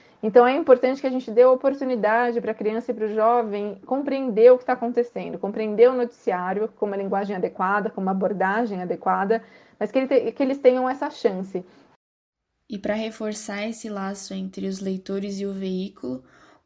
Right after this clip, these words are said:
Speaker 2: o Joca também tem estratégias de conversar mais de perto com o público, sempre seguindo essa ideia de fazer um conteúdo com a linguagem e abordagem correta pra idade.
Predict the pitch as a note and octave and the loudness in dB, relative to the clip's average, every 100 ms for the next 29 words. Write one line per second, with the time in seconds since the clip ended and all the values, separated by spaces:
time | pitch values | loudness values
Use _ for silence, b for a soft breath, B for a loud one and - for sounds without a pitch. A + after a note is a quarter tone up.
0 | - G#3 G3 G3 G3 G#3 G#3+ G#3+ G3+ G3+ | -10 -8 -4 -4 -4 -8 -8 -8 -8 -8
1 | G#3 G3+ G3+ G3+ G3 - G3+ G#3+ A3 G#3+ | -10 -10 -8 -8 -10 -6 -6 -6 -8 -10
2 | G#3 G3 G3+ G3 G3 G3 G#3+ A#3 A3+ G#3 | -8 -6 -8 -6 -6 -6 -6 -8 -8 -4
3 | G#3 G#3+ A#3+ A3 G#3+ G#3+ G#3 G3 G#3+ - | -4 -4 -14 -12 -12 -10 -8 -8 -8 -12
4 | A#3+ - A3 G#3+ A#3 - B3 G#3+ G#3 G#3+ | -12 -8 -8 -8 -8 -8 -10 -8 -8 -8
5 | A3+ B B B G#3 G3+ G#3 G3 F#3+ G3 | -10 B B B -10 -6 -4 -2 -2 -2
6 | G3+ - G3 F#3+ G3 G3 G3 G3 F#3+ F#3+ | -4 -8 -8 -6 -6 -8 -14 -14 -8 -6
7 | G3 F#3+ F#3 G3+ G3 G3 G3 F#3+ G3 A3 | -4 -6 -8 -12 -10 -10 -8 -8 -6 -8
8 | A3 A#3 - G3+ G3 G3 G3 F#3+ F#3+ F#3+ | -8 -10 -12 -12 -8 -6 -6 -4 -4 -4
9 | F#3+ G3 F#3+ G#3 G3+ G3 G3+ G3+ G#3+ G3 | -6 -8 -10 -10 -8 -8 -10 -8 -8 -8
10 | F#3+ F#3 - | -10 -12 -16